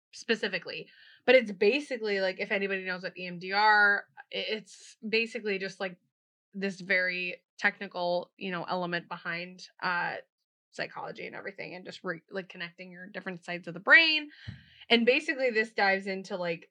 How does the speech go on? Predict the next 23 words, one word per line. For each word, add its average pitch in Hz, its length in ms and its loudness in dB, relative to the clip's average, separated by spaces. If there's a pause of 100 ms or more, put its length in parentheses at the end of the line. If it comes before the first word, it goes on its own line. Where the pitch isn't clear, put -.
the 190 160 -6
very 180 680 -2 (120)
primal, 190 960 -2 (580)
I 208 40 -12
don't 220 120 -6
even 202 140 -4
know 175 80 -8
how 175 140 -10
else 165 120 -14
to 175 80 -6
describe 165 440 -10
it, 87 160 -12
like, 175 240 -10
versions 180 540 -10
of 165 140 -14
what's 170 180 -12
going 165 240 -8
on. 156 200 -10
It's 170 140 -12
like 170 200 -12
using 170 240 -8
hypnosis 170 760 -10 (460)
to 190 480 0